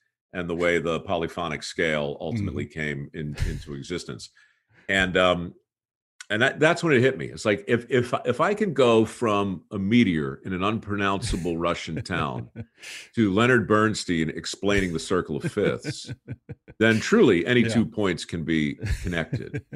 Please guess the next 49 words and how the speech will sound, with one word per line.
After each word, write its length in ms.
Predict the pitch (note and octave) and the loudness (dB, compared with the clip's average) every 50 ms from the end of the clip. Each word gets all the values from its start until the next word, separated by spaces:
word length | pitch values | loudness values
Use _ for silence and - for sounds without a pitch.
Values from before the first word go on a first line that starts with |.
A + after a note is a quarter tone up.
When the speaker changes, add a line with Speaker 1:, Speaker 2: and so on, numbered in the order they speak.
| - - - - - _ - - - - | -14 -14 -16 -18 -18 _ -18 -14 -8 -4
Speaker 1:
And 200 | F#2+ F#2+ F#2 F2+ | -2 0 0 0
Speaker 2:
Yeah, 160 | B2+ B2+ B2 | 0 0 0
that's 180 | A2 A#2 D3+ - | -2 -4 -4 -4
a 40 | G3+ | -8
pretty 300 | - - - F3+ E3+ D3+ | -10 -6 -6 -6 -4 -4
wild 600 | B2+ G#2 F#2+ G2 F#2+ G#2+ B2+ C#3+ D3+ C#3+ C3 G#2 | -4 -4 -6 -6 -4 -2 -2 0 0 -2 -2 -4
route 320 | G2 F#2+ G#2+ C#3 F#3+ F#3+ - | -4 -4 -2 -2 -2 -2 -4
that 140 | B2 A#2 A2 | -6 -4 -2
you 100 | A2 G#2+ | -2 -4
went 160 | G#2 G#2+ G#2 | -2 -2 -2
on 220 | G#2+ G2+ G2+ G2 G2 | -2 -4 -4 -4 -4
there. 220 | G#2 G#2 F#2+ F2+ | -4 -4 -4 -4
I 80 | F#2 A2 | -4 -4
don't 140 | B2+ C3 C3 | -4 -4 -4
know. 80 | B2+ - | -4 -6
H-, 180 | A2 A2 A2+ - | -6 -8 -6 -6
h-, 160 | F#2+ G2+ B2 - | -4 -4 -4 -2
I'm, 200 | C#3 D3 D3+ C3+ | -2 -4 -2 -2
I'm 120 | D3 C3+ | -2 -4
curious, 280 | - - F#3+ D#3+ G#2+ - | -2 -2 -2 -2 -2 -2
how 160 | - D3 E3 E3 | -4 -4 -4 -4
did 260 | A2 B2 D3 C#3 B2 | -2 -2 -2 -2 -2
you 80 | C3 | -4
get 220 | A2+ G2+ B2 A2+ - | -2 -2 -4 -4 -4
to 100 | - A2+ | -6 -4
Leonard 280 | G#2 A2 A2 A2+ G#2+ F2 | -4 -2 -4 -4 -4 -4
Bernstein 640 | G#2+ G#2+ G#2+ A2 G#2+ - - - A2+ - - C#3 A#2 | -4 -4 -4 -4 -4 -6 -6 -4 -6 -4 -6 -8 -10
<laughs> 20 | |
from 240 | A#2 - - C3 C3+ - | -10 -12 -8 -8 -8 -8
there? 340 | - - - - - C#2+ - _ _ _ | -8 -12 -12 -12 -14 -18 -18 _ _ _
Speaker 1:
I, 260 | - B2+ C3 B2+ A#2+ - | 6 8 8 8 4 4
I 100 | - A#2+ | 6 6
really 440 | B2 B2 A2 G#2+ A#2+ C#3 D3 C#3 C3+ | 6 6 6 6 6 6 6 6 4
Speaker 2:
Or 40 | A2 | 2
Speaker 1:
couldn't 200 | - C#3 C3 A#2 | 2 2 2 4
Speaker 2:
do 60 | G#2+ C3 | 4 2
you 60 | C#3 | 2
Speaker 1:
tell 180 | C3+ C3 C#3 | 2 4 4
you 140 | B2 G#2 F#2+ | 4 4 2
Speaker 2:
remember? 140 | G2+ - G2+ F#2+ | 2 0 -2 0
Speaker 1:
because 200 | A2 A2 G#2 - - | 2 2 2 0 0
I 120 | - G#2+ | 0 0
wasn't, 640 | G#2 G2 G2 A2 A#2+ B2 A#2+ - A2+ G#2+ G2+ F#2 - _ _ _ _ _ _ _ _ _ _ _ - _ _ _ _ _ _ _ _ | 0 2 4 4 4 4 4 2 -2 -4 -4 -6 -10 _ _ _ _ _ _ _ _ _ _ _ -20 _ _ _ _ _ _ _ _
because 260 | A#2 - A#2+ A#2 - | -4 -2 -2 0 2
I 60 | A2+ | 2
wasn't 420 | G#2 G2+ G#2 A2+ A2 - A2 G#2 - | 2 4 4 2 2 2 -2 -6 -8
headed 500 | - - C3 B2+ A2+ G#2+ F#2 E2 E2 - _ | -2 2 2 4 4 4 2 0 -6 -12 _
for 200 | - - G2+ F#2+ | -8 -4 0 2
Leonard. 400 | F#2 B2 C#3+ C#3 D#2 G#1+ - | 4 4 4 2 2 -2 -6